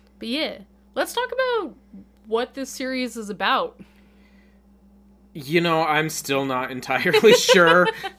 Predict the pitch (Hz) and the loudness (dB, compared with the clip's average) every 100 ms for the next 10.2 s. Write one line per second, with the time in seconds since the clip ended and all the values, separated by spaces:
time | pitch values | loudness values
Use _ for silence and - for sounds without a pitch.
0 | 403 - 214 208 196 - 160 165 165 175 | -6 -2 0 2 2 2 2 2 2 0
1 | 185 427 - 349 359 330 330 330 156 147 | 0 -2 -6 -10 -10 -10 -12 -6 2 4
2 | 139 135 131 131 - 147 143 - - - | 6 4 4 0 0 -2 -4 -8 -14 -16
3 | _ _ - _ _ _ _ _ _ - | _ _ -20 _ _ _ _ _ _ -8
4 | 147 156 - 160 151 147 - - 185 160 | -4 -4 -6 -14 -12 -12 -10 -6 -4 -4
5 | 151 156 131 143 143 135 123 120 147 160 | -6 -8 -8 -8 -8 -10 -8 -4 -2 -2
6 | 92 - - _ _ _ - 214 233 208 | -6 -12 -20 _ _ _ -10 -2 -2 0
7 | 196 185 180 113 95 95 - 113 113 - | -4 -6 -6 -8 -8 -10 -8 -6 -6 -10
8 | _ _ _ - 117 123 147 151 160 160 | _ _ _ -8 -2 0 0 0 0 0
9 | 143 110 101 98 104 - _ 107 104 101 | -2 -4 -6 -10 -12 -16 _ -8 -6 -6
10 | 98 - | -10 -12